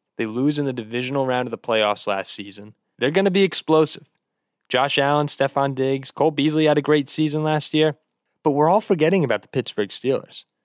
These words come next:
We're all forgetting that they started last season, I believe, eleven and oh. This is a good football team. This is one of the best defenses in the N F L. They added Najee Harris. That'll give them a boost in the running game. It all comes down to Ben Roethlisberger. And a lot of people don't think he has it this year.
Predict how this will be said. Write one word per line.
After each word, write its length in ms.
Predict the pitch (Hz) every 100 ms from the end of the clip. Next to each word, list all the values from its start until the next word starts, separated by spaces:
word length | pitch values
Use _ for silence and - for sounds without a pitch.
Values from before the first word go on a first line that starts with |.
| -
We're 140 | 123
all 100 | 156
forgetting 380 | 233 202 156 190
that 120 | 139 110
they 120 | 123
started 320 | - 131 131
last 280 | 120 117 -
season, 440 | 139 147 107 98 -
I 80 | 107
believe, 380 | 101 110 175 139
eleven 320 | 113 135 120
and 100 | 101
oh. 220 | 104 165 _ _ _ _
This 200 | 147 180
is 60 | 247
a 60 | 196
good 300 | 135 156 123
football 360 | 160 160 120
team. 180 | - 101
This 140 | 123 139
is 80 |
one 120 | 190 220
of 120 | 151
the 0 |
best 320 | 135 160 -
defenses 540 | 117 175 185 175 123 110
in 100 | 120
the 120 | 117
N 100 | 127
F 160 | 117
L. 160 | 127 135
They 200 | 110 110
added 320 | - 156 175 160
Najee 460 | 147 143 131 123
Harris. 400 | 110 110 123 131
That'll 180 | 131 135
give 220 | 139 151
them 140 | 143 120
a 40 |
boost 360 | 104 127 143 135
in 80 |
the 80 | 117
running 260 | 117 143 131
game. 260 | 107 107 - _ _
It 140 | 143
all 160 | 143 175
comes 220 | 180 156
down 180 | 156 156
to 60 | 151
Ben 140 | 147
Roethlisberger. 680 | 139 151 156 104 - - 98 _ _ _ _ _ _ -
And 100 | 127
a 60 |
lot 180 | 123 151
of 80 | 196
people 460 | 180 170 170 151 _ -
don't 220 | 151 156
think 160 | 165
he 120 | 151 147
has 220 | 147 143
it 80 | 104
this 220 | 107 -
year. 160 | -